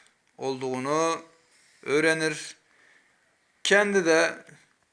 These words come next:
"Ben de bir el atayım." der ve tabutu o da taşımaya başlar. Ve tabutun içindeki zat,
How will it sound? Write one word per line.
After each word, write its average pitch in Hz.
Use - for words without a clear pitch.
"Ben 214
de 175
bir 156
el 147
atayım." 131
der 160
ve 151
tabutu 165
o 151
da 143
taşımaya 131
başlar. 104
Ve 135
tabutun 139
içindeki 120
zat, 131